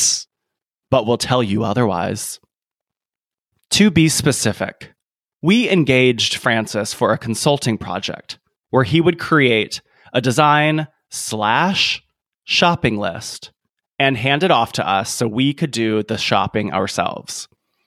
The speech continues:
He initially agreed to this approach, but quickly tried to convince us to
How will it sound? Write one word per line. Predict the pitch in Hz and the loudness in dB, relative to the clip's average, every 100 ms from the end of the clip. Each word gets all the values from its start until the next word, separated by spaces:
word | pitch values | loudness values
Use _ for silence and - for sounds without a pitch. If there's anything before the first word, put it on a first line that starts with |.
| _ _ _ | _ _ _
He | 127 143 | -2 2
initially | 139 151 170 170 170 | 4 4 2 2 2
agreed | 147 123 120 113 | 2 2 2 0
to | - | -4
this | 107 | -8
approach, | - - 156 131 - - - _ _ _ _ _ | -6 0 2 2 0 -6 -6 _ _ _ _ _
but | 151 - _ - | -2 -2 _ -14
quickly | - 302 - - 254 247 | -4 -4 -4 -2 0 0
tried | - 190 180 175 | 0 2 4 2
to | - | 0
convince | - 143 131 175 196 - | 0 0 2 2 2 0
us | 87 90 - | -2 -2 -2
to | 113 110 | 2 4